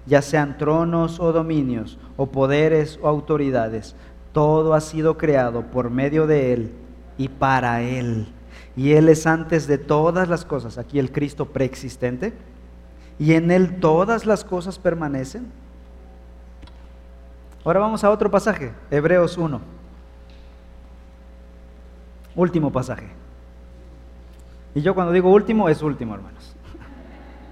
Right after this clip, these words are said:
No es el antepenúltimo. Hebreos uno uno. Dice,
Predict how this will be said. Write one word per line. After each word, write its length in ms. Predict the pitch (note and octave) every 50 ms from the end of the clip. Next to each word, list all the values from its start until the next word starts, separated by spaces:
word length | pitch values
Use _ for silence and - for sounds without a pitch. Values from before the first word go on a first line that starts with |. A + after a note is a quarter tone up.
| - - - - - - - - - - - - -
No 220 | C3 C#3 D3+ D#3+
es 160 | D#3+ D#3 D#3+
el 120 | C#3+ C3 B2+
antepenúltimo. 760 | B2+ B2+ B2 - C3+ C#3 D3+ D3+ D#3 D#3 C3+ C#3+ B2+ A2 G2+ - A#2 A2 A2+ - - - - - - - - - - - -
Hebreos 420 | - E3+ G3 G#3+ G#3+ G#3 G3 -
uno 220 | G3+ F#3+ F#3 F3 D#3
uno. 220 | C#3 B2+ A2+ F#2+ E2 - - - - - - - - - - - - - - - - - - - - - - - - - - - - - - - - - - - - - - - - - - - - - - - - - - - - - - - - - - - - - - - - - - - - - - - - - -
Dice, 360 | F3 G3+ F#3 - E3 B2+ -